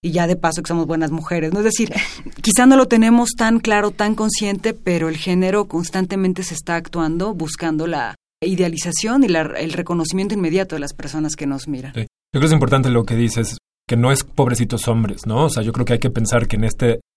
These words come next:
Speaker 2: educar ser hombres y en, que es a lo largo de toda la vida, terminamos teniendo un montón de privilegios,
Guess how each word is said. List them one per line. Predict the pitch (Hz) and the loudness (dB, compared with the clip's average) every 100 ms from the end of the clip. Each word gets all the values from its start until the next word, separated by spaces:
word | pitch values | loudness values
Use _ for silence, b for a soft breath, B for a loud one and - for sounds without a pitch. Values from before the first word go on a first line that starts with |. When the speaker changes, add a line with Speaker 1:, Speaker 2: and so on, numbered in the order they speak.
| - | -6
Speaker 2:
educar | 123 110 - 131 117 | -4 -2 0 2 2
ser | - 120 | 0 0
hombres | 110 107 110 - | 0 -2 -2 -4
y | 101 | -4
en, | 98 98 - | -2 -2 -4
que | 110 | -4
es | 107 | -2
a | |
lo | 104 | 0
largo | 113 107 | 0 -2
de | |
toda | 101 117 | 0 2
la | 113 | 2
vida, | 110 113 135 - _ _ - | 2 2 2 0 _ _ -2
terminamos | 123 131 143 | 2 2 2
teniendo | 139 135 | 2 2
un | 143 | 2
montón | 117 113 | 2 2
de | 117 | 0
privilegios, | 117 101 95 104 - - - | 0 0 0 -2 -4 -10 -12